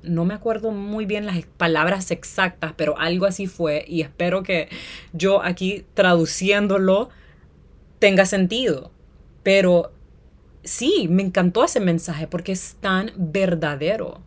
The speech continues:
Y justo ahora se me vino a la mente el siguiente ejemplo para esto que acabo de mencionar. Acá yo thinking out loud. Yo en estos momentos estoy asesorando a personas fuera de mi grupo social.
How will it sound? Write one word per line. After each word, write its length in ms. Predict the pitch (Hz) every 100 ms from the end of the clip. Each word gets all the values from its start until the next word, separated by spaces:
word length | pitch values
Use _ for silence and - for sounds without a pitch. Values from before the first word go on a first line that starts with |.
| -
Y 120 | 208
justo 360 | 180 226 - 254
ahora 280 | 226 220 254
se 100 | 220
me 120 | 185
vino 180 | 175 220
a 20 |
la 100 | 233
mente 440 | 196 202 196 208
el 100 | 185
siguiente 360 | 180 175 156 185
ejemplo 500 | 180 330 - - - - _ _ - - - - -
para 240 | 180 165
esto 400 | 160 151 - 170
que 80 | 156
acabo 240 | 160 151 147
de 60 |
mencionar. 580 | 156 156 175 277 214 - - -
Acá 280 | - 160 196
yo 260 | 190 196 190
thinking 340 | 208 196 196
out 160 | 170 143
loud. 360 | 165 147 135 - - _ -
Yo 500 | 208 147 226 226 220
en 120 | 220 180
estos 200 | 180 208
momentos 600 | 202 208 220 180 160 -
estoy 240 | 175 -
asesorando 760 | 175 180 214 180 160 175 202 254 - - - - - - -
a 140 | 185
personas 480 | 180 180 180 185 202
fuera 320 | - 180 180
de 80 | 214
mi 120 | 185
grupo 320 | 165 165 180 185
social. 560 | 160 - 196 170 143